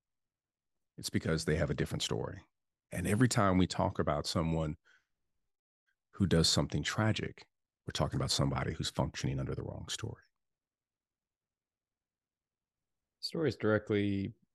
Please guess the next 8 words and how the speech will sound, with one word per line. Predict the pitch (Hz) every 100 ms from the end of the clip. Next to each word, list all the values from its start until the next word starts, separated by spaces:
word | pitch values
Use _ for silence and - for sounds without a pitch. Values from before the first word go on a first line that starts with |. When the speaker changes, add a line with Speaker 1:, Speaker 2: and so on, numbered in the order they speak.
| _
Speaker 2:
influence | 120 104 104 98
the | - 98
way | 95
that | 95
we | 90 90 90
see | - 98
ourselves, | 90 - 95 98 120 - - - - -
um, | 98 101 104 107 107 104